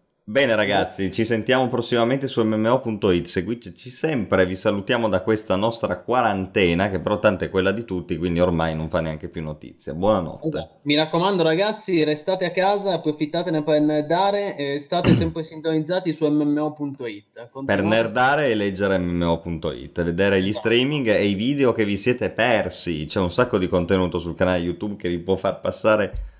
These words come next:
Speaker 1: un bel, un belle due settimane, dai.
Speaker 2: Mi raccomando, tutti quanti, tutti i nostri contenuti. Bene.
Speaker 1: Buonanotte,
Speaker 2: Con-,
Speaker 1: ragazzi.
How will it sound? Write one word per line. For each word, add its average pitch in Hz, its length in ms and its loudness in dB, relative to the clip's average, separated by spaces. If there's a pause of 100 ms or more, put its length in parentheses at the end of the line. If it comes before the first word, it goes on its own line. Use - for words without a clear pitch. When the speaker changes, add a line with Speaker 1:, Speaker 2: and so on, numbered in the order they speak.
(180)
Speaker 1:
un 98 140 0
bel, 98 320 4
un 82 360 -8 (220)
belle 92 340 4
due 85 140 0
settimane, 78 600 -8
dai. 78 200 -8 (160)
Speaker 2:
Mi 139 120 -4
raccomando, 185 840 0
tutti 190 300 2
quanti, 117 560 -2
tutti 220 260 0
i 190 40 2
nostri 165 340 0
contenuti. 127 800 -2 (640)
Bene. 117 540 -6
Speaker 1:
Buonanotte, 98 480 0
Speaker 2:
Con-, 87 100 2
Speaker 1:
ragazzi. 85 560 -2